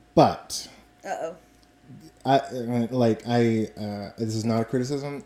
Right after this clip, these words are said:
Speaker 1: but I do notice you, um, you, you have said this many times to me and Wesley, like, "I'm not going back on my word, you know, I'm not, I'm not, uh, you know, you're consistent." That's, but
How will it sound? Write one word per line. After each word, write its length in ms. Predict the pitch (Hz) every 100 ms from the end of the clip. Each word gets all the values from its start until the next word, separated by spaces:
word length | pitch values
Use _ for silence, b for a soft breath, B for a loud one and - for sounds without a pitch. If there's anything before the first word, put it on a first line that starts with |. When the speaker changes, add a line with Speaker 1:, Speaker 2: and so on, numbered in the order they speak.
| 127
Speaker 1:
but 260 | 123 117 - B B B
I 100 | 127
do 260 | 117 139 151
notice 600 | 147 135 131 131 131 -
you, 520 | 120 120 117 113 110
um, 360 | 104 104 104 -
you, 260 | 117 110 104 -
you 360 | 123 113 110
have 160 | 113 104
said 480 | - - - - 107
this 160 | -
many 120 | 113 110
times 280 | 123 220 -
to 60 | 107
me 300 | 123 123 120
and 180 | 110
Wesley, 260 | 107 110 113
like, 120 | 104
"I'm 80 | 104
not 140 | 110 113
going 160 | 131
back 180 | 135 131
on 60 | 156
my 80 | 156
word, 520 | 151 147 143 143 131
you 60 |
know, 80 | 104 95
I'm 120 | -
not, 100 | 104 101 -
I'm 140 | 104
not, 220 | 107 101 - - -
uh, 260 | 104 95 90 - 117
you 80 |
know, 60 | 101
you're 160 | 104 110
consistent." 600 | - 117 143 110 95 92
That's, 360 | 101 - - _ _ - - - 107
but 260 | 127 101